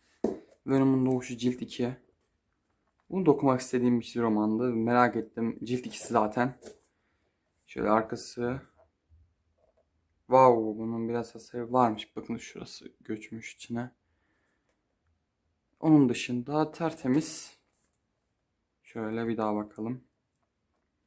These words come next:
Tertemiz. Oh, ayraçlara geçelim. <clears throat> Dark Phoenix ayracı. Bu ayracı çok istiyordum.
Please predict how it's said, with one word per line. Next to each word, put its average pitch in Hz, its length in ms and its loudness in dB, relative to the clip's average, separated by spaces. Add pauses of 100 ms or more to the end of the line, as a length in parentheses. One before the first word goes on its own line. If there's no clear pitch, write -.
(180)
Tertemiz. 110 600 -6 (760)
Oh, 165 360 0
ayraçlara 127 460 0
geçelim. 127 420 -8 (340)
<clears throat> 175 420 4 (100)
Dark 170 320 4
Phoenix 156 360 4
ayracı. 135 400 0
Bu 180 100 4
ayracı 175 300 2
çok 156 220 -6
istiyordum. 135 440 -6